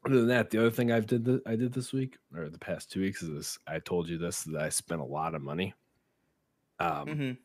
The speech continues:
Speaker 1: so, uh, Danielle, actually protect your ears on this one. So, actually, uh, did I tell you how much both consoles total up to? <laughs>
Speaker 2: No, how much?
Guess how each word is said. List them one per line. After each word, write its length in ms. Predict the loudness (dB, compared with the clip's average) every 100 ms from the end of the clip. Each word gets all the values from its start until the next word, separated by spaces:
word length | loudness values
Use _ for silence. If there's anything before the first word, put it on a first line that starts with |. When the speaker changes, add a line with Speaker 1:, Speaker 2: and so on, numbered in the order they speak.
| -8
Speaker 1:
so, 480 | -2 -2 -2 -8 -12 _ _ _ _ _ _ _ _ _
uh, 260 | 2 4 2
Danielle, 380 | 4 6 6 4 4
actually 260 | 2 0
protect 420 | -4 2 4 4
your 80 | 6
ears 160 | 6 6
on 100 | 4
this 200 | 2 -4
one. 200 | -8 -12 -18 -20
So, 460 | 2 6 8 6 2 _ _
actually, 520 | 6 8 4 2 2 -4 _
uh, 80 | 0
did 180 | 4 8
I 100 | 8
tell 160 | 8 8
you 120 | 8
how 100 | 8
much 340 | 6 4 0
both 280 | 4 4 4
consoles 380 | 2 2 4 0
total 280 | 4 6 6
up 120 | 2
to? 200 | 2 2 2
<laughs> 40 | -12 -16 _ _ _ _ _ 0
Speaker 2:
No, 460 | 4 6 4 0 2
how 140 | 2
much? 380 | 2 -2 -6